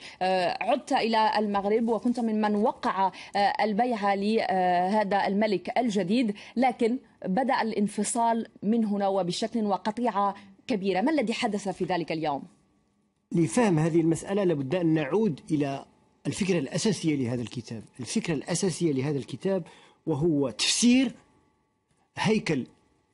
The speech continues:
Speaker 2: آه، هيكلة الدولة بصفة عامة.
Speaker 1: مهم.
Speaker 2: والدولة المغربية ترتاح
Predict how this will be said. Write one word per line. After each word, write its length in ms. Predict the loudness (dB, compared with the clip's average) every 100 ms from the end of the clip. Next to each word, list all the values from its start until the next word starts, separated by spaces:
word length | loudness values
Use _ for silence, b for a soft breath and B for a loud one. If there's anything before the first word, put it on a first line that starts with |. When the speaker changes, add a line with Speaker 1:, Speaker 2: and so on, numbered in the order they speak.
| -14
Speaker 2:
آه، 140 | -12 -4
هيكلة 380 | -2 0 -2 -2
الدولة 540 | 0 4 4 4 0 -6 _ -4
بصفة 260 | -2 0
عامة. 360 | 0 2 0 -2
Speaker 1:
مهم. 40 | -4
Speaker 2:
والدولة 400 | -2 2 2 4
المغربية 500 | 4 4 2 2 2
ترتاح 600 | 0 -2 0 0 0 -4